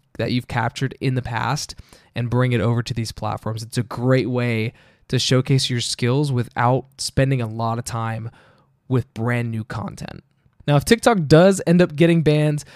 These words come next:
of course, you always got Instagram. And this week, Instagram has a new feature that they just launched yesterday. And I was going through my D Ms. I don't know if you guys noticed this new feature or not, but if you go to the D Ms tab, there is, like,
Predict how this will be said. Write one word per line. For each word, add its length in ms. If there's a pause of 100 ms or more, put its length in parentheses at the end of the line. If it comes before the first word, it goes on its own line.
(380)
of 140
course, 300
you 120
always 200
got 160
Instagram. 500
And 140
this 200
week, 300
Instagram 480
has 240
a 80
new 300
feature 640 (340)
that 160
they 140
just 640
launched 680 (220)
yesterday. 880 (320)
And 360
I 100
was 120
going 240
through 120
my 100
D 240
Ms. 120
I 100
don't 160
know 220
if 120
you 120
guys 320
noticed 400
this 160
new 160
feature 420
or 60
not, 300 (280)
but 80
if 160
you 80
go 300
to 160
the 100
D 340
Ms 240
tab, 400
there 200
is, 160
like, 340